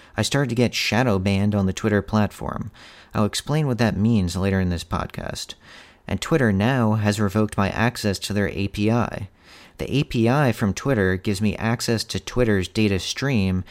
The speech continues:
and allows my script to post replies to Trump and Clinton before trolls like Neil.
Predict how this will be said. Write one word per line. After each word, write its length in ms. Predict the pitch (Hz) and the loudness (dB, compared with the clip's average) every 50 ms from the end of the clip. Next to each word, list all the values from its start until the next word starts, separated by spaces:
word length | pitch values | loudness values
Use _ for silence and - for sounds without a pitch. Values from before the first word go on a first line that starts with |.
| - - - - - | -12 -20 -18 -8 -4
and 100 | - 104 | 0 2
allows 320 | 98 107 110 113 117 113 | 2 4 4 2 2 2
my 160 | 113 104 95 | 2 2 2
script 500 | 90 - - - - 143 143 131 - - - | 0 -2 -4 -4 -2 -2 -2 -2 -2 -6 -10
to 80 | - | -12
post 340 | - - 123 113 107 - - | -4 0 0 0 0 0 0
replies 520 | 107 95 - - 117 113 117 113 107 92 - | -2 -2 -2 0 2 2 4 4 4 2 0
to 100 | - - | -4 -8
Trump 320 | - - - 117 107 107 | -6 -2 0 0 0 2
and 140 | 107 92 90 | 0 -2 -2
Clinton 500 | - - - 143 135 107 95 95 92 92 - - _ _ | -4 -4 -2 0 0 2 2 0 0 -4 -6 -12 _ _
before 680 | - - - - 131 143 127 101 92 95 101 110 120 - - - | -12 -8 -2 2 2 4 4 4 4 2 0 0 -4 -8 -14 -14
trolls 400 | - - - 90 92 101 98 - | -8 -6 -2 -2 -2 -2 0 2
like 200 | 120 113 110 - | 2 2 2 2
Neil. 460 | 101 98 101 120 131 - - - - | 2 4 4 4 4 2 -2 -6 -12